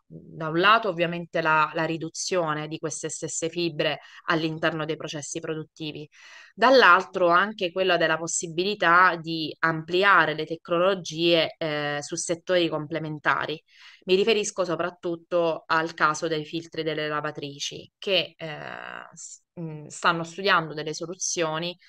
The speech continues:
che potrebbero ridurre ben dell'ottanta per cento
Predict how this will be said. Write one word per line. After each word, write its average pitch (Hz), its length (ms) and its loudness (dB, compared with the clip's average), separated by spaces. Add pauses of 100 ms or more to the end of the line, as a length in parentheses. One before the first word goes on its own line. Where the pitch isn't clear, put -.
che 185 160 -4
potrebbero 175 540 0
ridurre 170 560 0 (100)
ben 185 360 0
dell'ottanta 156 580 -4
per 196 140 -2
cento 156 640 -4